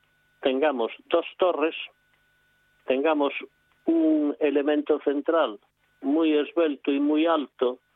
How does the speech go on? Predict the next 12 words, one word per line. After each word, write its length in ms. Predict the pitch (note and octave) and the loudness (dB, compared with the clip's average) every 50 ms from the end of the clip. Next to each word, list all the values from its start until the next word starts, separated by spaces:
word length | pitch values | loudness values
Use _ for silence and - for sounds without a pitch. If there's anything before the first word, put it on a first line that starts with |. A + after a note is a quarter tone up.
| _ _ _ _ _ _ _ _ - | _ _ _ _ _ _ _ _ -6
¿eh? 140 | D3+ F#3 - | -6 -6 -4
que 120 | - B2+ A#2+ | -2 -2 0
va, 220 | B2+ B2+ B2+ B2+ | 2 2 2 2
diríamos, 520 | A#2+ C3 C3 C3 C#3 C#3 C3+ C3+ C3+ B2+ - - - - - - - _ _ _ _ - | 0 -2 -2 0 0 0 0 0 0 -2 -2 -4 -10 -12 -14 -20 -20 _ _ _ _ -2
a 140 | B2+ A#2+ | -2 -2
casar, 640 | - - - C3+ - - - E3+ D#3 D3 B2 A#2+ A#2+ - - _ - | -2 0 -2 -2 -2 0 0 0 2 2 0 -2 -8 -18 -20 _ -4
por 140 | C#3 B2+ B2 | -2 -2 -2
así 220 | B2 - - C#3+ | -2 -2 -4 -4
decir, 420 | C3 C3+ C#3 C3 - E3 D#3 - - | -2 -2 -2 0 0 -2 -2 -2 -4
con 220 | - C3 B2 A#2 | -4 -4 -2 -2
las 180 | A#2 A2+ - - | -2 -4 -4 -2
dos 160 | C#3+ C3+ | -4 -4